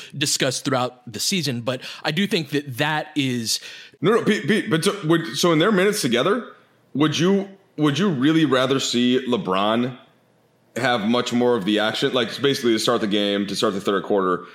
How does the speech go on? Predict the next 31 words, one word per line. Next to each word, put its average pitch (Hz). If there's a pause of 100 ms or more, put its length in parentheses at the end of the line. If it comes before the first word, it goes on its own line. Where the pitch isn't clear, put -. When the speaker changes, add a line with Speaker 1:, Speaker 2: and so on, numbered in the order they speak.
(120)
Speaker 2:
to 104
finish 117
the 104
game? 82 (340)
Would 127
you, 156
and 143
I 143
know 151
this 135
is 120
gonna 107
be 98
like 110
this, 135
but 113
in 127
an 123
ideal 127
world, 110
right, 110 (440)
Russ 127
is 120
sort 127
of 101
ceding 123
that 127
ground 123
some 131 (360)
to 147
LeBron, 147